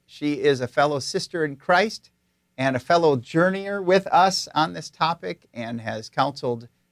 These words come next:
many women on, uh, the issues around this topic and even has a story connected to it. And so we wanna, we wanna, uh, represent that with, with this, uh, podcast. We also have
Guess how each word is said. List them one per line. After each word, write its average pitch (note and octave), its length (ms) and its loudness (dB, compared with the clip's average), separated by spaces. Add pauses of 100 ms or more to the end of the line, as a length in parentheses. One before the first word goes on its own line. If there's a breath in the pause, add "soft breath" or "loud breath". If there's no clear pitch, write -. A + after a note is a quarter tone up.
many E3+ 300 0
women C3 460 -4 (100)
on, A#2+ 400 -4 (140)
uh, A#2+ 100 -8
the C3 180 -2
issues C3 300 -4
around B2+ 360 -2
this A#2 140 -8
topic A#2 480 -6
and F3 280 0
even F3+ 220 2
has D#3 220 0
a C#3 100 -2
story C3+ 500 -4
connected - 480 -12
to G#2+ 160 -14
it. - 80 -16
And C#3 100 -14
so C3 160 0
we C3+ 160 0
wanna, C3 340 0 (360)
we B2+ 100 2
wanna, A#2+ 480 0
uh, A2+ 180 -2
represent B2 680 2
that A#2+ 420 0
with, A#2+ 220 -8 (420)
with B2 240 2
this, A2+ 320 -2
uh, A2 160 -4
podcast. A#2 640 -6
We C#3+ 100 4
also F#3 300 6
have D#3 320 4